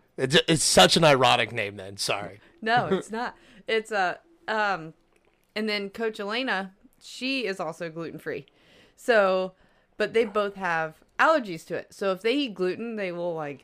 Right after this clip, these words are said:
Speaker 2: die.
Speaker 3: Yeah.
Speaker 2: So she, <laughs> it's, it's so funny that you say that because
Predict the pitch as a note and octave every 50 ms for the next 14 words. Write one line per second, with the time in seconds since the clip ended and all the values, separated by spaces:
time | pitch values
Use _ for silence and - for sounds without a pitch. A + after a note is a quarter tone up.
0 | - F3 D3+ B2 B1 B1 - - C3 B2 _ _ _ - _ _ _ _ _ B2+
1 | - F#3 F3+ E3+ D#3+ D#3+ D#3+ D3 - - _ _ _ _ G#3 - - - F#3+ C4+
2 | E4 - - - - B4+ B4+ B4+ - - - - - _ _ - - G#3+ G#3+ G3+
3 | - - - - A3 G#3 - - A3+ G#3+ G#3 - G3+ F#3+ F3+ D#3+ E3+ D#3+ D#3+ D#3+
4 | D#3+ - F3+ F3+ F3+ E3+ C#3 D3+ E3 D#3 - F3 E3+ D#3+ D#3